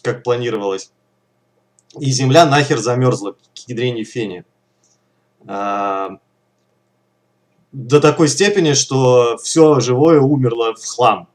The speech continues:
как нам говорят в начале. Единственные люди вообще, ну, не только люди, а единственные живые существа остались на,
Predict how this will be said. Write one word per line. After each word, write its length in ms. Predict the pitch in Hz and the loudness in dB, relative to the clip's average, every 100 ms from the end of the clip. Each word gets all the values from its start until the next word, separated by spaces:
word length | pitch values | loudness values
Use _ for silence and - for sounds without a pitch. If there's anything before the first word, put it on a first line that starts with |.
| _ | _
как 240 | - 98 - | -12 -10 -10
нам 180 | 98 95 | -10 -8
говорят 400 | 101 101 92 _ _ _ _ _ _ - | -8 -6 -8 _ _ _ _ _ _ -20
в 180 | 87 | -14
начале. 580 | 101 98 - 101 87 87 _ _ _ _ _ - | -10 -8 -8 -8 -10 -14 _ _ _ _ _ -14
Единственные 800 | 98 104 139 147 - 127 120 120 | -12 -6 -2 0 -2 -6 -6 -6
люди 300 | 127 113 107 | -6 -6 -6
вообще, 420 | 104 101 - 104 | -8 -10 -10 -8
ну, 140 | 120 | -6
не 140 | 104 110 | -6 -6
только 280 | 196 208 117 | -6 -4 -4
люди, 260 | 110 98 | -4 -6
а 140 | 95 95 | -8 -8
единственные 560 | 107 131 131 - 113 | -8 -6 -6 -6 -8
живые 300 | 101 120 123 | -8 -8 -8
существа 540 | 110 110 117 - 180 190 | -10 -12 -14 -8 -4 -4
остались 460 | - 143 139 131 | -4 -6 -6 -8
на, 380 | 120 123 117 107 | -6 -4 -4 -6